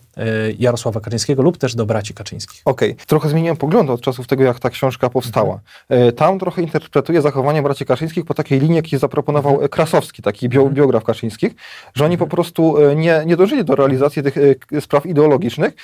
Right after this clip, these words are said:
Speaker 2: tyl-, tylko byli takimi geniuszami demokracji, którzy na
Speaker 1: Mhm.
Speaker 2: polskie re-, w polskie re-, rejony dopiero sprowadzali pewne, e, takie
Speaker 1: Mhm.
Speaker 2: rozwiązania polityczne z Zachodu. Że Kaczyńscy stu-, sztucznie generowali te spory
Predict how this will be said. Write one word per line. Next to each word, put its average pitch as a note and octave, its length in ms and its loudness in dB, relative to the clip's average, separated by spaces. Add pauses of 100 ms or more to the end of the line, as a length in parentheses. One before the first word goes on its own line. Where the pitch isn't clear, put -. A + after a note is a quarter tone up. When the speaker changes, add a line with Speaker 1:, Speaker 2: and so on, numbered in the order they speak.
(120)
Speaker 2:
tyl-, D#3 220 0
tylko D#3+ 240 2
byli E3+ 160 2
takimi D#3 300 0
geniuszami D#3+ 480 0
demokracji, D#3 640 0 (220)
którzy C#3 260 0
na C#3+ 80 4
Speaker 1:
Mhm. C3+ 100 -2
Speaker 2:
polskie D#3+ 300 0
re-, D3 280 4
w - 60 -6
polskie D#3+ 280 2
re-, D3+ 260 6
rejony D3+ 460 4 (180)
dopiero D3 520 2
sprowadzali C#3+ 440 2
pewne, B2+ 360 0
e, B2+ 140 4
takie B2+ 240 0
Speaker 1:
Mhm. B2+ 300 -4
Speaker 2:
rozwiązania C#3 380 2
polityczne C#3 480 -2
z B2+ 40 -2
Zachodu. A#2 380 0 (280)
Że - 80 -4
Kaczyńscy D#3+ 420 -2
stu-, - 200 -6
sztucznie E3 300 0 (100)
generowali D3 460 4
te - 120 -4
spory B2+ 320 2